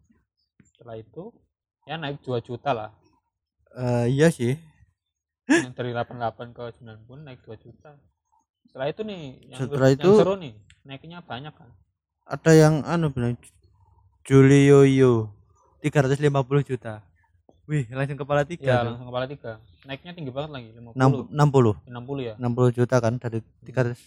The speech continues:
Speaker 2: eh, iya, dari
Speaker 1: Katanya anak, anak
Speaker 2: tiga ratus sembilan puluh.
Speaker 1: muda juga kan yang
Speaker 2: Iya.
Speaker 1: mau beli itu. Setelah itu, Indra Kents lagi,
Speaker 2: Setelah
Speaker 1: delapan puluh delapan.
Speaker 2: itu,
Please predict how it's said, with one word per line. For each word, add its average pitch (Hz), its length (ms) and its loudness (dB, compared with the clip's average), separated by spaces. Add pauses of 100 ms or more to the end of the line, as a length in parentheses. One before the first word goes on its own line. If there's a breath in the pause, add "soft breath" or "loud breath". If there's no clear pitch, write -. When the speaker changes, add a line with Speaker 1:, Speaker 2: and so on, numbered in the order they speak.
(160)
Speaker 2:
eh, 123 160 0 (240)
iya, 104 240 -6
dari 101 240 -12
Speaker 1:
Katanya 117 560 -4
anak, - 0 -
anak 135 240 -8
Speaker 2:
tiga 156 160 -6
ratus 113 160 -2
sembilan 120 240 -2
puluh. 131 240 0
Speaker 1:
muda - 80 4
juga 131 240 -6
kan 120 160 -8
yang 113 180 -20 (300)
Speaker 2:
Iya. 123 280 2 (1160)
Speaker 1:
mau 117 160 -18
beli 113 240 -20
itu. 120 80 -20 (1200)
Setelah 135 240 -4
itu, 165 400 -8 (880)
Indra 127 240 -6
Kents 143 240 -8
lagi, 127 320 -6
Speaker 2:
Setelah 127 400 0
Speaker 1:
delapan - 0 -
puluh 120 80 -10
delapan. 127 240 -4
Speaker 2:
itu, - 80 -20